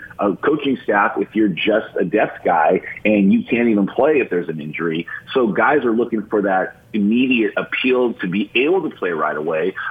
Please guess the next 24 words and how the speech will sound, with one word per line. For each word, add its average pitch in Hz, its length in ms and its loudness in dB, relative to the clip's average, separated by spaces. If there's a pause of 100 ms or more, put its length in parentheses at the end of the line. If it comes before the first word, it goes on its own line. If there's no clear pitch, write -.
Uh, - 280 0
but 120 140 4
if 117 180 4 (120)
the 107 140 2
N 120 220 0
C 123 100 2
A 120 40 2
A 113 60 0
cracks - 360 -2
down 113 160 0
on 117 80 2
that 110 160 2
like 98 160 0
they 98 100 2 (100)
say 110 120 4
that 107 160 2
they're 92 120 4
going 123 440 2
to 101 300 2
and 101 140 2
their 92 240 2
archaic 110 560 0
transfer 113 360 -2
policy 95 580 0